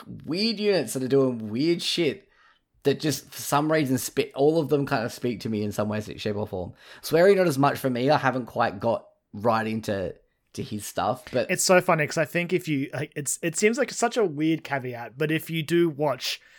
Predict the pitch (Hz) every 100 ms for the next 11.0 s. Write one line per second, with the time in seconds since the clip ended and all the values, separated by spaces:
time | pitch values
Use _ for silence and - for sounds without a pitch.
0 | - _ 165 156 135 151 127 151 131 151
1 | 135 139 135 127 - 131 - 127 113 -
2 | 131 117 117 123 113 117 135 175 92 -
3 | _ _ 110 113 101 - 113 123 143 139
4 | 139 135 - - 147 113 - 160 147 139
5 | 131 135 117 127 110 117 113 110 - 120
6 | 110 107 104 110 95 107 101 127 165 135
7 | 123 131 139 - 135 127 - 123 117 160
8 | - - - - 123 143 151 135 135 131
9 | - 131 226 - - 220 269 240 202 202
10 | 170 170 165 147 143 151 143 143 131